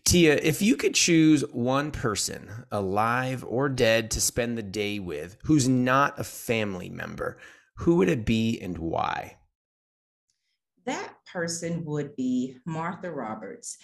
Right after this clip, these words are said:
Speaker 2: She was my very first principal when I started in the district, and she was instrumental in who I've become today as an educator, because she saw something in me many years ago,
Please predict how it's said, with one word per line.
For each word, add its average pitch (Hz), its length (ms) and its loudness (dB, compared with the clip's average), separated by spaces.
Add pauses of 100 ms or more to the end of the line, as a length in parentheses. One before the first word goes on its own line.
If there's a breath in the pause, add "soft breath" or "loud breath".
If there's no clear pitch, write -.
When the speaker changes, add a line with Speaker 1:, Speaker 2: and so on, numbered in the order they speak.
(280 soft breath)
Speaker 2:
She 220 320 -4
was 165 560 -2
my 131 400 -4 (100)
very 190 300 0
first 233 420 -6
principal 151 440 -6
when 143 420 -4
I 147 160 -4
started 143 520 -6
in 170 120 -6
the 190 40 -4
district, 127 540 -8 (400 loud breath)
and 170 220 -2
she 233 180 -4
was 208 220 -2
instrumental 165 880 -6
in 147 460 -4 (280 soft breath)
who 233 180 0
I've 160 400 -6
become 151 380 -6
today 135 640 -6
as 139 160 -8
an 135 100 -6
educator, 123 720 -10 (340 soft breath)
because 214 480 -2
she 214 220 -6
saw 180 300 -4
something 175 520 -4
in 156 240 -4
me 139 460 -4
many 165 240 -4
years 156 380 -4
ago, 135 440 -8